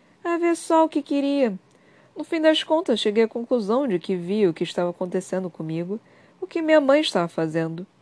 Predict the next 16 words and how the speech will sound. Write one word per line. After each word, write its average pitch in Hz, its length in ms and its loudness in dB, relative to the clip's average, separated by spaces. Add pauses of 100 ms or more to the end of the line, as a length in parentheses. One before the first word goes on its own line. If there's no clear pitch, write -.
(500)
Foi 170 100 -6
por - 220 -12
partes, 226 640 -4
em 233 120 -8
fases 359 320 -6
demoradas, 254 800 -2
mas - 200 -8
mesmo 277 240 -6
assim 254 240 -6
você 214 300 -4
via. - 320 -8 (640)
Não 185 80 -12
fez 233 240 -2
nada 240 240 0
para 254 140 0
detê-la." 214 480 -2